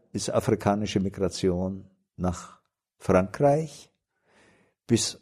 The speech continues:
neunzehnhundert, Ende der siebziger Jahre war die Migration aus den ehemaligen Kolonien, also Senegal beispielsweise, relativ frei. Und wir haben eine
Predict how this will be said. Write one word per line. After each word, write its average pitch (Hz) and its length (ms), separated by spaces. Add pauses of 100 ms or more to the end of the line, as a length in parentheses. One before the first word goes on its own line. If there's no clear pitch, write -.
neunzehnhundert, 98 1400 (720)
Ende 113 240
der 98 100
siebziger - 520
Jahre 82 720
war 104 200
die 95 400 (320)
Migration 101 560
aus 101 140
den 90 140
ehemaligen 85 560
Kolonien, 85 580
also 92 220
Senegal 107 440
beispielsweise, - 800 (440)
relativ 92 340
frei. 87 360
Und 139 220
wir 117 160
haben 120 240
eine 101 540